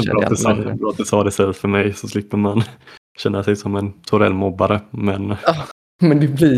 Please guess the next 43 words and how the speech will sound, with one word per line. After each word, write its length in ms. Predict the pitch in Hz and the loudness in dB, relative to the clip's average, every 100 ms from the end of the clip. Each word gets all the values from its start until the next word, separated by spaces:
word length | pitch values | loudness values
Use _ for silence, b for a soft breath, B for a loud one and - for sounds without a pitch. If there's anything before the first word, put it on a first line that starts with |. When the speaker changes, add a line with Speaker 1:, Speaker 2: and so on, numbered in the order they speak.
| 123 | 4
Speaker 2:
ju, 140 | 127 | 4
det, 380 | 127 143 147 135 | 4 2 0 0
ja, 380 | 139 131 123 104 - - | 4 4 4 0 -6 -8
mm, 320 | 127 113 107 - - - | -2 -2 -4 -14 -8 -4
som 100 | 117 | -2
sagt. 160 | 110 - - 131 - | -2 -2 -6 -8 -8
Speaker 1:
<laughs> 260 | - 113 | -4 -2
Speaker 2:
Fan, 200 | 123 110 | 0 2
de 100 | 120 | 2
är 60 | 131 | 2
professionella 640 | 135 131 135 143 127 117 | 2 2 2 4 4 2
ishockeyspelare, 680 | 117 113 110 104 104 104 104 | 0 -2 -6 -2 0 2 4
de 180 | 107 101 | 4 0
får 320 | 101 139 135 147 - - | 0 0 -2 -4 -18 -8
ta 200 | - 104 | -4 -4
kritik 480 | - - - 101 107 | -6 -10 -8 -10 -10
också. 220 | - - - - - 131 | -14 -18 -20 -18 -14 -8
Speaker 1:
Ja. 240 | 95 101 - _ _ _ _ - - | -8 -8 -16 _ _ _ _ -20 -8
Speaker 2:
Ehm, 320 | 127 120 120 127 | 0 4 4 2
nej, 200 | 131 147 | 2 2
men 80 | 151 | 4
annars 280 | 147 135 127 | 2 2 2
så 100 | 135 | 0
spelmässigt 600 | 131 139 127 120 113 127 | 0 2 2 2 0 -2
så 60 | 151 | 2
är 100 | 120 | 2
det 80 | 120 | 2
väl 80 | 151 | 0
just 160 | 139 | -2
det 60 | 127 | -2
där 140 | 113 | -2
att 140 | 110 110 | -2 -2
de, 300 | 131 117 120 123 123 - | -4 -6 -8 -10 -10 -10
<laughs> 140 | 120 - | -8 -4
nu 200 | - 131 | -2 -2
slog 280 | - 151 120 | 0 -2 0
vi 120 | 123 | -2
Färjestad 580 | 123 127 110 107 - 117 | 0 0 0 0 2 2
borta 400 | 117 - 110 113 | 2 -2 0 0
två 300 | 131 139 131 | 0 2 2
ett 120 | 127 | 2
efter 200 | 127 - | -2 -2
straffar. 440 | - 123 - 120 | 0 0 0 -2